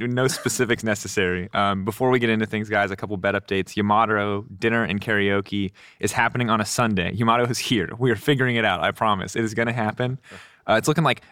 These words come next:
Johnny Cash is now, uh, what we're gonna go for for song. Froth and Quickshot still have a tattoo bet, and Upset and Norscarin will still get to put a pie in my face at some point. Um, once again, T B D. Uh, before we talk about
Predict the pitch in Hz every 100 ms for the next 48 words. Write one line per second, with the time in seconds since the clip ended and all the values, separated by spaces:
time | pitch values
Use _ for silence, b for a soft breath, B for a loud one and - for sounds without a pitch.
0 | 113 98 160 147 139 - 117 101 - -
1 | - B B - 104 101 95 92 - 95
2 | 92 95 101 95 - 95 - 90 - 110
3 | 107 104 107 - - 123 120 101 101 117
4 | - 98 110 98 92 92 92 113 107 104
5 | - 95 92 107 110 113 101 - - 104
6 | 98 95 104 101 98 95 110 104 98 -
7 | 104 92 - b b b b b 101 -
8 | 95 92 90 85 - 82 73 - - 90
9 | - 80 - - - _ b b b 85
10 | 80 78 90 _ _ - 98 90 90 80
11 | - - - 113 92 90 85 82 b b
12 | b b b 107 107 110 131 185 175 160
13 | - 135 131 156 139 127 117 107 104